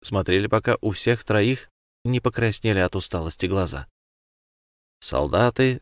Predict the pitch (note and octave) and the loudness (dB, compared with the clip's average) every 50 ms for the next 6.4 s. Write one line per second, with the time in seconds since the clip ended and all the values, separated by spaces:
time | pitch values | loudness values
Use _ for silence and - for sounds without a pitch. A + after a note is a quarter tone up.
0 | _ _ - A2 A2+ G#2 - - - G2 - - E2 E2+ F#2+ G2+ F#2+ F#2+ F#2+ G#2 | _ _ -2 0 0 0 -2 -2 -4 -4 -4 -2 -2 0 0 0 0 -2 -4 -6
1 | - - G2+ - - - - G#2+ F#2+ - - E2+ F2+ G2 G2 G2 - - - G2 | -6 -4 -4 -4 -4 -6 -6 -6 -6 -4 -2 -2 0 2 0 0 0 -2 0 0
2 | G#2 G2+ G2+ G2+ G2+ G#2 G2 - - - - - - A#2 A2+ G#2 A2 G#2+ G#2 G#2 | 0 2 2 2 2 0 -2 -4 -14 -20 -12 -4 0 0 0 2 2 0 0 0
3 | - G#2 G#2 F#2+ F#2+ F#2 G#2+ G2+ G2+ G2+ G#2+ - - G2+ G2+ G2 F#2+ F2+ G2 G#2 | 0 0 -2 0 -2 -2 -2 0 2 2 0 0 -2 -4 -4 -2 -2 0 0 0
4 | G#2 G#2 G2 _ _ _ _ - F#2 G2 G#2 G2+ G2+ F#2 F2 F2+ G#2+ A2+ A#2 A#2+ | 0 -2 -4 _ _ _ _ -2 -2 0 0 -2 0 0 0 0 0 0 -2 -2
5 | A2+ - - - D2 D#2 E2 E2 F2 F2 - - F2 F2+ E2+ E2+ E2+ - - - | -6 -6 -8 -4 -2 -2 0 0 -2 -2 -4 -2 0 0 2 0 0 -2 -2 -2
6 | F2 G#2+ A2+ - - B2+ B2 | 0 0 -2 -2 -6 -6 -6